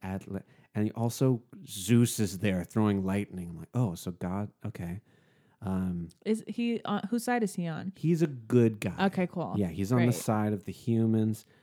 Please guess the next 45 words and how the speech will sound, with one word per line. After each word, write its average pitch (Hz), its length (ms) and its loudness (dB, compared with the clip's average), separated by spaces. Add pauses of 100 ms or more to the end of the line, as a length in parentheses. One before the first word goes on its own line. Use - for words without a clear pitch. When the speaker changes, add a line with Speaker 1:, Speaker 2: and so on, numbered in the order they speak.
(140)
Speaker 1:
the - 80 -10
Speaker 2:
Good. 185 60 -4
Speaker 1:
Amazons, 101 1000 0
Speaker 2:
<laughs> 269 440 6
Speaker 1:
the 220 220 6
Atlanteans, 180 920 2
and 90 80 -2
they 87 60 0
Speaker 2:
Good. - 80 0
Speaker 1:
stop 110 420 -2
Darkseid, 98 600 0
and 90 80 -2
he 95 60 -2
has 92 120 -6
to - 80 -12
fly 87 300 -4
away 85 280 -2
and 85 120 -4
leave 104 180 0
the 139 80 6
mother 117 240 6
boxes. 101 960 0 (1120)
And 120 100 0
then 120 80 6
you 131 80 6
got 117 180 2
these 113 200 0
things, 101 340 0
'cause, 113 160 -4
right, 104 240 0
three 123 200 2
mother 120 220 4
bo-, 104 160 0
we 113 140 4
all 139 140 4
know 104 160 4
this, 92 160 0
three 131 200 4
mother 135 240 6
boxes 104 680 4
are 120 160 0
controlled 104 360 2
by 113 120 2
three 127 240 2
witches, 101 640 2